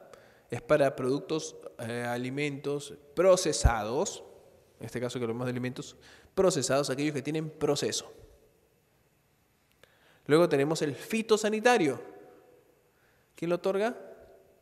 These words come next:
senasa. ¿Para qué tipo de productos? Para productos de origen vegetal sin procesar. Frescos,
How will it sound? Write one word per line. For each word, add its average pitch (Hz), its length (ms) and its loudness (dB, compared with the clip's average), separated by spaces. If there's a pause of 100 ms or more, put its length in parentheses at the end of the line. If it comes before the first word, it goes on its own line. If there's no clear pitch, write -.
(1300)
senasa. 107 680 -4
¿Para 131 200 -4
qué 170 120 -4
tipo 190 240 -4
de 175 80 -2
productos? 208 640 -4 (2500)
Para 131 200 2
productos 143 360 -2
de 139 40 2
origen 143 360 0
vegetal 165 880 -2
sin 170 380 -2
procesar. 143 640 -4 (1300)
Frescos, - 640 4